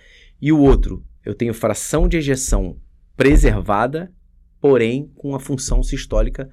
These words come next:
deprimida. Eu tenho um déficit na fun-, na função sistólica. Pode ser uma doença ainda em, em evolução, quer dizer, o início de alguma doença, ou alguma doença que aparentemente a fração de ejeção parece,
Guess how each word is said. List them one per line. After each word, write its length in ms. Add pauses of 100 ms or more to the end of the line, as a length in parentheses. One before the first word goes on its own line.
(220)
deprimida. 500
Eu 40
tenho 160
um 80
déficit 300
na 80
fun-, 260
na 160
função 260
sistólica. 480 (760)
Pode 180
ser 80
uma 140
doença 340
ainda 260
em, 160
em 180
evolução, 460
quer 100
dizer, 120
o 60
início 260
de 60
alguma 200
doença, 540 (280)
ou 100
alguma 180
doença 300
que 100
aparentemente 580
a 40
fração 220
de 80
ejeção 160
parece, 300